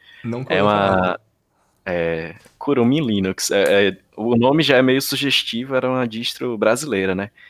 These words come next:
Speaker 1: Aham.
Speaker 2: Eu não lembro agora o nome do, do cara que mantinha, mas ele é, ele era, acho que ainda é, bem influente na comunidade, assim, de Linux e tal. E aí, cara, é, muita gente começou por ele, porque,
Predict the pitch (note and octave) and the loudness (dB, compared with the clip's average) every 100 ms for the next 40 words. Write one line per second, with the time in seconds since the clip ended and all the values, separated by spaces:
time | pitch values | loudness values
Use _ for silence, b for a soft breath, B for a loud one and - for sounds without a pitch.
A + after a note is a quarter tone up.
0 | B A#2+ G#2+ A2 D#3 E3+ C#3 C3+ A#2 A#2 | B -14 -6 0 4 4 4 4 4 4
1 | B2+ - B2 A2+ A2+ B2+ C3+ B2+ B2 A2 | 4 2 -2 0 2 2 0 -2 -2 -2
2 | G2+ F#2 - G2+ G#2+ G#2+ A#2+ C3+ - - | -6 -8 -12 -4 -4 -2 -2 -2 -2 -2
3 | F#2+ F2+ F#2+ G2+ G#2+ A2+ A2+ G#2 _ _ | -2 -2 -2 0 0 2 0 -2 _ _
4 | _ _ _ - A#2+ G2+ C3+ D#3 A2+ - | _ _ _ -4 2 4 4 4 2 -2
5 | A#2 A2+ G#2+ G2+ B2+ F#2+ A#2 D#3 - A2+ | -2 0 2 0 -2 -4 -4 -4 -4 -2
6 | G2 - G2 F#2 G#2 G#2 G2+ F2+ F2 F2+ | -2 -4 -6 -6 -4 -4 -2 -2 -4 -4
7 | - F#2 F2 E2+ - _ F2+ G2 F#2 - | -6 -8 -10 -14 -16 _ -12 -10 -8 -10
8 | - - E2 E2+ F2+ _ _ B B B | -14 -18 -6 -4 -4 _ _ B B B
9 | B _ _ _ A2+ A#2 D#3+ - B2 G2 | B _ _ _ 2 2 2 0 2 4
10 | E2+ G2+ F#2+ F#2 F2 F#2 A#2 G#3+ - C#3+ | 4 4 2 0 -2 -2 -2 0 2 2
11 | A#2 D3+ - - - E3+ D#3 - - A#3 | 2 0 -4 -4 -2 0 2 0 -2 -2
12 | C3 G#2 - - A#2+ A#2 | -2 -2 -8 -10 -8 -8